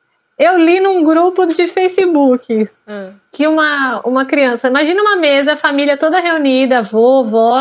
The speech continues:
Speaker 1: um almoço de domingo. E a criança vai e fala assim, "Vovó, <laughs> o papai colocou sorvete na pepita da mamãe."
Speaker 2: Quê?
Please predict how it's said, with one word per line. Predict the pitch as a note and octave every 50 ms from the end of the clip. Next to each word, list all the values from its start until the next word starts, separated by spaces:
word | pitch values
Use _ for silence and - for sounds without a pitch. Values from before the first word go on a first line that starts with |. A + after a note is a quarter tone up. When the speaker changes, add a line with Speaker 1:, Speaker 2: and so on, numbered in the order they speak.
| C#4
Speaker 1:
um | C#4 C4+ C4+
almoço | C4+ C4+ B3+ C4 C#4 D4+ D4 D#4
de | C#4+ E4
domingo. | C#4 C#4+ D#4+ D#4 D4 C4+ B3 A3+ G#3 G#3 G#3 G3+ _ _ _ _ _ _ _ _ _ _ _ _ _
E | C4 C#4
a | C#4+ D4
criança | D4 D4+ D4+ D4+ D4 D4 C#4+ D#4 C#4+
vai | B3+ C#4+ C#4+
e | D4+
fala | D4 D#4+ D4 D4
assim, | D4 D4 D4 D4 C4+ B3 A3+ G#3+ G3 - _ _ _ _ _ _ _ _ -
"Vovó, | B3+ C4+ C4 B3+ D4+ E4+ F#4+ F4+ D#4 B3 G#3+ G3+
<laughs> | - - - - - - _ _ _ _ _ - E4
o | D4 D#4
papai | - - - C#4+ C#4+ - C#4+ C#4+ D4
colocou | - - C#4+ C#4+ C#4 C#4 C#4 - C#4+ C#4+
sorvete | C#4 D4+ C#4+ C#4 C4 C4+ C4+ C4+ C4+ - C#4
na | C#4 C#4 C4+ C4 - _ _ _ _ _ _ _
pepita | - D4 C#4 C#4 C4+ D4+ D4+ D4 D4 C#4+
da | C#4 C4 C#4+ C#4+
mamãe." | C#4 D4 D4 C#4+ C#4 C#4 C#4 - _ _ _ _ _ _ _ _ _ _ _ _ _ _ _
Speaker 2:
Quê? | _ - D#4+ F4+ C5